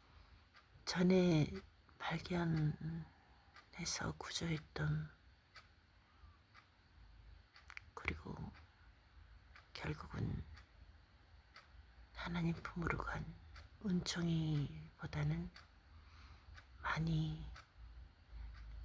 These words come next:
상태가 좋은 것 같아요.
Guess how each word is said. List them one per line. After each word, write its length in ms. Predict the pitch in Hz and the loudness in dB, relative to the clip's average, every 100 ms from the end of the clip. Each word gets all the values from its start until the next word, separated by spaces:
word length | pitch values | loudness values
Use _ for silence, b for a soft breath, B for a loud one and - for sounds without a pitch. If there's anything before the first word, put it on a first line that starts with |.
| - - - - - - | -10 -14 -20 -18 -18 -6
상태가 540 | - - - - 190 | -4 -4 -6 0 0
좋은 280 | - 156 160 | 2 2 4
것 120 | 147 | 2
같아요. 640 | 147 131 - 139 131 151 | -2 -4 -2 2 2 2